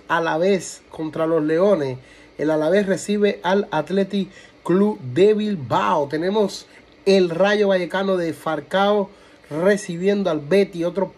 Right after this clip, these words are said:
partidazo. Y en la Serie A tenemos la Roma Juve. Brutal, brutal. Y también ese duelo, el Inter. El Inter recibe a la Lazio. No te lo puedes perder.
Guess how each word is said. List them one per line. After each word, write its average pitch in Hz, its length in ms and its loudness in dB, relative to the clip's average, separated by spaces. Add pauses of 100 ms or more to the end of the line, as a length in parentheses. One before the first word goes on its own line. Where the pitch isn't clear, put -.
partidazo. 156 960 -4 (400)
Y 170 120 0
en 180 140 2
la 160 120 0
Serie 214 420 2
A 214 120 0
tenemos 196 520 0
la 151 300 0
Roma 180 540 2 (640)
Juve. 156 380 2 (260)
Brutal, 151 480 2
brutal. 147 540 0 (200)
Y 277 300 2 (400)
también 208 640 2
ese 202 260 2
duelo, 202 460 4 (360)
el 175 180 0
Inter. 180 560 0 (100)
El 165 140 0
Inter 196 420 0
recibe 170 680 0 (480)
a 196 160 4
la 196 140 4
Lazio. 156 520 0
No 165 100 2
te 180 80 -2
lo 170 120 0
puedes 180 220 0
perder. 151 760 -2